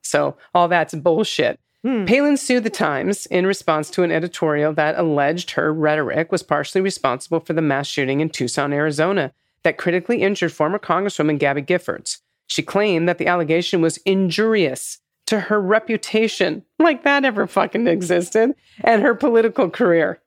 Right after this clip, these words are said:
Speaker 1: Again, very short-lived. A jury rejected her claims in February, with the judge making clear she had failed to meet her burden of proof, and he would have set aside the verdict even if the jury
Speaker 2: <laughs>
Speaker 1: had ruled in her favor.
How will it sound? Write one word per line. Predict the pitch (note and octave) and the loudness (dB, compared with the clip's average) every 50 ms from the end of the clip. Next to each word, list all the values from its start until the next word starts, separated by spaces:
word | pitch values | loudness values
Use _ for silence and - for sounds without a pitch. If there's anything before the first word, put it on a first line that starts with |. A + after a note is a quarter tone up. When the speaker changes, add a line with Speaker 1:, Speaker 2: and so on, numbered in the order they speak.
| _ _ _ - | _ _ _ -2
Speaker 1:
Again, | G#3 G3+ F#3 G#3+ A3+ G#3 F3 D#3+ - F3+ - _ _ _ | -2 0 4 4 4 4 4 2 -2 -6 -12 _ _ _
very | - G3+ D#4 D4+ C#4+ - | 2 4 4 4 4 2
short-lived. | - - A3+ G#3 F#3+ - E3 D3+ C#3 D#3 - - _ _ _ _ - - | 2 2 2 4 4 4 2 0 0 0 -4 -10 _ _ _ _ -8 -2
A | - A#3 | 0 0
jury | A3 F#3+ A#3+ C#4+ D4 C#4+ | 2 2 2 2 2 2
rejected | B3+ B3 G#3+ F3 - F#3+ G3 - B3 A3+ | 2 0 0 2 2 2 2 2 -2 0
her | - G3+ | 0 -2
claims | E3+ - F3 D#3 D#3+ D#3 D3 | 0 0 0 0 0 0 0
in | D#3+ D3+ | 0 -2
February, | C#3+ - D3 C3+ C3+ C3 B2+ A#2 B2 C#3 E3+ F3 - _ - | 0 0 -2 -2 0 0 0 0 0 0 -2 -4 -6 _ 0
with | F#3 F#3 F3+ - | 0 0 2 0
the | G3 | -2
judge | D#3 D#3+ E3 E3+ E3+ - - | 0 2 2 2 2 0 0
making | E3 D#3 D3 - E3+ D#3 | 0 0 0 0 -2 -2
clear | - - D3 C3+ - | -2 -2 -2 -2 -2
she | D3 - - D#3+ | -2 -2 -4 -2
had | D3 E3 D3+ | -2 -4 -4
failed | - - - - C3 B2+ C#3+ D#3 D#3+ | -6 -6 -2 0 0 0 0 -2 -2
to | - A3+ G#3+ | -2 0 0
meet | F3+ E3 E3+ E3+ | 2 2 2 2
her | G3 G3+ | 0 0
burden | F3+ F3+ D#3 D#3 E3+ F#3+ | 0 0 0 0 0 -2
of | F#3+ - | -4 -2
proof, | - - C4+ G#3+ G3 F#3 - - _ _ _ _ _ _ _ | -2 0 2 2 2 0 -4 -12 _ _ _ _ _ _ _
and | - D#3 E3 | 0 2 2
he | D#3+ D#3 D#3 | 2 2 2
would | D3+ D3+ D3 | 2 0 0
have | C#3 - | -2 -6
set | - - D#3+ D#3 F3 | -2 0 2 2 2
aside | G3 - - - A#3+ A3+ A3 G#3 F#3+ | 0 -2 0 2 2 2 2 0 -2
the | G#3+ | -4
verdict | G3+ A#3 B3+ B3 A3+ F#3 F#3 F3+ - - - _ _ _ _ - | -2 0 2 2 4 2 0 0 -4 -12 -20 _ _ _ _ 0
even | G3+ G#3+ A#3+ B3+ A#3 A#3+ A3+ G#3+ A#3 G#3 F#3 - - | 2 2 4 2 4 2 2 2 2 0 -2 -4 -2
if | - F#3+ F#3+ - | -2 -2 -2 0
the | - F#3 | -2 0
jury | E3+ D#3+ - A#3+ G3 G3 F#3+ F#3 F3 E3+ F3+ A3+ A4+ - | 0 2 2 4 4 4 4 4 4 4 4 4 2 0
Speaker 2:
<laughs> | - | 2
Speaker 1:
had | - G#3+ G#3 G#3 G3+ G3+ G3 | 2 2 2 2 2 2 4
ruled | G3+ G3+ G#3+ A3 A3+ A3 - - _ - C5+ G#4 - | 4 6 6 6 6 4 2 -2 _ -10 -10 -2 2
in | - A#3 G#3 | 2 2 4
her | E3 D4+ D4+ C#4+ | 4 2 0 0
favor. | - - - A#3 B3+ C4 A#3+ G#3 F3+ | 2 4 4 4 4 4 4 2 2